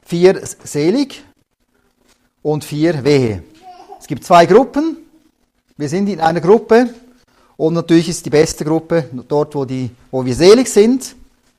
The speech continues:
Und es ist wichtig zu verstehen, was wir, wie wir selig werden, wie wir zu dieser Gruppe gehören. Sonst sind wir dann eben in der anderen Gruppe. Für Gott gibt's letztendlich nur schwarz-weiß. Natürlich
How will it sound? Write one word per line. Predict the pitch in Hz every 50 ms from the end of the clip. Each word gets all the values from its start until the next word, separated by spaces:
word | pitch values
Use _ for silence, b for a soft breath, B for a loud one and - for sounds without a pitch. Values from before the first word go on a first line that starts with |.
| _ _ _ _ _ _ _ _ _ _ _ _ _ _ _ _ _ _ _
Und | - 151 156 160 160 156 165 147
es | 135 127
ist | 147 143 - 165
wichtig | 185 185 - - - 196 185 - - - - _ _
zu | -
verstehen, | 131 131 - - 170 180 202 240 269 262
was | 196 156 147 151 -
wir, | 151 151 147 139 - _ _ _ _ _ _ -
wie | 135 165 180
wir | 175 180 147
selig | 135 160 170 175 165 135 131
werden, | 151 160 - 226 - - 254 302 311 269 - - - _ _ _
wie | - 147 160 175
wir | 180 180
zu | - 190
dieser | 175 156 156
Gruppe | 135 160 190 196 - 220
gehören. | 175 180 170 175 175 185 208 208 196 - b b b b b b b b b b b b
Sonst | _ - 165 151 165 165 - -
sind | 175 165 151
wir | 151 156 147
dann | 143 143 139 - -
eben | 156 151 135 151 - _
in | - 202 190 180
der | 180 160 156
anderen | 165 170 175 170 151
Gruppe. | 147 123 - - 110 101 87 - -
Für | 135 131
Gott | - 170 202 208 - - -
gibt's | - 180 180 - - -
letztendlich | 175 175 175 190 180 185 180 196 151
nur | 190 185
schwarz-weiß. | - 160 165 165 170 170 165 - 165 165 143 123 113 -
Natürlich | 135 127 123 165 175 180 165 - - b